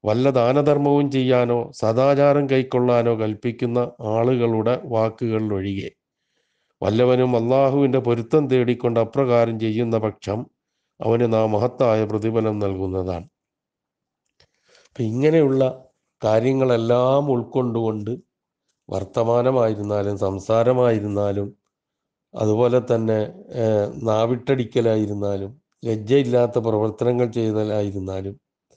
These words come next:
ഏഹ്, തിന്മയുടെ ഹൽക്കകൾ സൃഷ്ടിച്ച് വട്ടം കൂടി ഗൂ-, ഗൂഢാലോചനകളും രഹസ്യാലോചനകളും നടത്തി തമ്മിൽ പോരും അനൈക്യവും ഛിദ്രതയുണ്ടാക്കാനുള്ള ശ്രമമായിരുന്നാലും ശരി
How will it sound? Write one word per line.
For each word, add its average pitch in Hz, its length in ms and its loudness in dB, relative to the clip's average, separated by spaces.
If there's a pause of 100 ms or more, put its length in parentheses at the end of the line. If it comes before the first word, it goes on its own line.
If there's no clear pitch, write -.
(760)
ഏഹ്, 104 300 0 (120)
തിന്മയുടെ 131 680 4
ഹൽക്കകൾ 123 640 0
സൃഷ്ടിച്ച് 120 500 -4
വട്ടം 113 420 0
കൂടി 117 320 -2 (720)
ഗൂ-, - 220 -16 (100)
ഗൂഢാലോചനകളും 123 1120 2
രഹസ്യാലോചനകളും 117 1200 2
നടത്തി 104 440 -4 (1000)
തമ്മിൽ 123 400 2
പോരും 110 480 0 (300)
അനൈക്യവും 123 640 2
ഛിദ്രതയുണ്ടാക്കാനുള്ള 113 1300 0 (200)
ശ്രമമായിരുന്നാലും 107 1040 -2
ശരി 101 320 -8